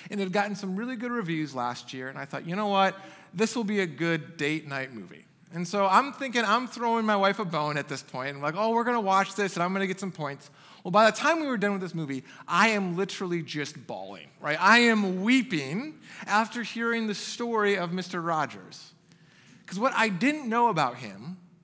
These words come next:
was why he did Mister Rogers' Neighborhood. Do you know that Mister Rogers was an ordained Presbyterian pastor? He went to seminary just like I did, and he was gonna be a pastor just like I am,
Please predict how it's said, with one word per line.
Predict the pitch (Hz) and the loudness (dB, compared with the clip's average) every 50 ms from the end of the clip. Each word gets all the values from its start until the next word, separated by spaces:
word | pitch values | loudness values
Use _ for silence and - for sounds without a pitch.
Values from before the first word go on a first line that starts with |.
| _ _ _ - - | _ _ _ -14 -8
was | 170 180 156 151 | -6 -4 -4 -4
why | 143 143 151 170 196 226 240 247 240 | -6 -8 -6 -4 -2 2 2 2 2
he | 214 - - 226 226 208 | 0 0 -2 -2 -2 -2
did | 165 156 220 208 175 165 156 | 0 2 2 4 4 2 0
Mister | 156 165 - - 202 185 | -2 -6 -6 -6 -6 -6
Rogers' | 151 131 127 123 135 139 - - | -6 -6 -6 -8 -10 -12 -12 -12
Neighborhood. | 240 233 202 120 - - - - - - _ _ _ _ _ _ _ _ _ _ - | -12 -10 -10 -12 -12 -16 -20 -20 -20 -20 _ _ _ _ _ _ _ _ _ _ -10
Do | - | -4
you | 233 | -2
know | 381 | 0
that | 381 254 | 0 0
Mister | 202 214 208 - 240 | 0 -2 -4 -6 -4
Rogers | 196 165 156 160 151 185 196 208 196 185 | -2 0 0 0 0 -2 -6 -8 -8 -8
was | 175 165 160 | -8 -6 -4
an | 175 170 | -2 -2
ordained | 160 160 143 147 165 165 180 190 202 220 240 233 226 - | -4 -4 -2 0 0 2 2 2 0 0 -2 -4 -8 -8
Presbyterian | - 208 208 - - 208 180 - - 220 214 214 208 208 202 190 | -8 -8 -8 -8 -10 -12 -14 -12 -10 -8 -8 -6 -6 -6 -6 -4
pastor? | 190 196 175 156 - - - - - - _ _ _ _ _ _ _ _ | -4 -2 -4 -4 -6 -10 -14 -18 -20 -20 _ _ _ _ _ _ _ _
He | - 262 294 | -6 -2 -2
went | 349 330 - | -2 -2 -4
to | 254 | -2
seminary | - 311 302 277 233 196 165 143 127 131 | 0 0 2 2 2 2 2 0 0 -2
just | 151 202 196 - | -4 -6 -6 -4
like | 240 220 202 | -4 -4 0
I | 208 185 180 165 | 0 0 0 0
did, | 123 110 98 92 - - - - - - - - | -2 -4 -8 -12 -16 -20 -20 -20 -20 -14 -8 -2
and | 190 | 0
he | 196 233 | 2 2
was | 247 240 190 | 2 0 0
gonna | 180 233 262 277 | 2 2 2 4
be | 254 262 | 2 2
a | 254 | 2
pastor | - 240 269 294 262 - - - 160 143 | 2 4 4 4 4 2 -2 -4 -4 -4
just | 123 135 208 214 - | -4 -4 -4 -2 -2
like | 262 240 - 240 | -2 -2 0 0
I | 233 240 247 254 | 2 2 4 4
am, | 233 202 170 160 151 | 4 4 4 2 0